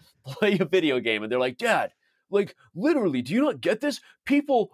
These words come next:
watch your videos. Why do people watch you play chess?" I'm like,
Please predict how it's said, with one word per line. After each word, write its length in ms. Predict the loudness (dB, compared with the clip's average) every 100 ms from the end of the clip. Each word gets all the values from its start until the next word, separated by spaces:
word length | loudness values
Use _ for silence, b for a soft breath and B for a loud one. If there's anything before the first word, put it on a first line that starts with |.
| -2
watch 340 | 0 0 -2 -4
your 260 | 0 0
videos. 560 | 0 0 0 -2 -4 -10
Why 200 | 0 2
do 80 | 2
people 260 | -2 -2 0
watch 240 | 2 0
you 100 | -6
play 180 | -2 -2
chess?" 340 | 0 0 0
I'm 100 | -2
like, 280 | -2 -2 -4